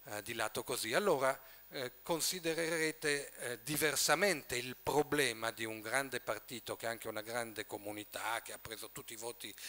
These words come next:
che sappiamo, il quale si troverà, si sta già trovando,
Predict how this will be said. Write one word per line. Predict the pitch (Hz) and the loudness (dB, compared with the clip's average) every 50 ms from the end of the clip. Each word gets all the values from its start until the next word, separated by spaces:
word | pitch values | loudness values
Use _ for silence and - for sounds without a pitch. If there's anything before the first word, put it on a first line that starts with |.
| - - - | -12 -14 -14
che | - 156 | -8 -2
sappiamo, | 151 - 156 - - 151 135 120 117 117 131 147 - - - - - - - | -2 -2 -2 -2 -4 -4 -2 -2 -4 -4 -8 -12 -14 -14 -18 -18 -18 -12 -10
il | 214 220 - | -10 -10 -2
quale | - 190 156 135 135 143 | 2 2 2 2 2 0
si | - - 202 - | 0 0 0 0
troverà, | - 170 175 170 175 170 131 131 117 117 110 - | -2 -2 -2 0 0 0 0 0 -2 -2 -4 -4
si | - - - 147 | -4 -4 0 2
sta | - - - - 226 190 143 - | 2 2 4 4 2 2 2 -2
già | - - 190 180 151 | 2 4 4 4 4
trovando, | - - 127 123 131 120 127 117 110 113 104 101 104 117 117 117 - - | 2 -4 -6 -6 -4 -2 0 -2 -2 -4 -8 -12 -10 -10 -10 -10 -10 -14